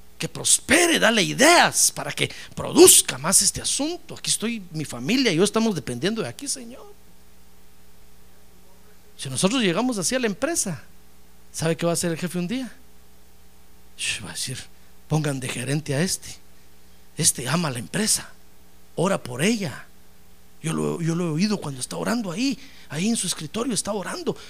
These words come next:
o ahí donde está con la escoba barriendo está diciendo, "Señor, bendice esta empresa, prospera a mi jefe, dale una casa más grande, de-, bendícelo, Señor". Shh, hermano,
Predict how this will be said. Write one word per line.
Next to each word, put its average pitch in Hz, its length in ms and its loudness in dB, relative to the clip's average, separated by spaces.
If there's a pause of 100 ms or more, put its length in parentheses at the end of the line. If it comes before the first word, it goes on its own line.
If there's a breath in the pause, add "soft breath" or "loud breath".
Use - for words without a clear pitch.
o 165 100 4
ahí 202 120 4
donde 254 160 4
está - 180 2
con 214 140 0
la 170 40 -2
escoba - 500 2
barriendo 185 400 0
está 214 260 4 (260 loud breath)
diciendo, 202 380 4
"Señor, 180 360 4
bendice 151 560 0
esta - 180 -4
empresa, 156 540 -8 (420 loud breath)
prospera 240 540 6
a 247 40 4
mi 196 120 0
jefe, 240 500 -2 (240 loud breath)
dale 226 220 2
una 254 140 4
casa 220 280 4
más 208 280 0
grande, 240 580 0 (220 loud breath)
de-, - 180 -8
bendícelo, 180 960 2
Señor". 214 520 -8 (960)
Shh, - 300 0
hermano, 127 640 -8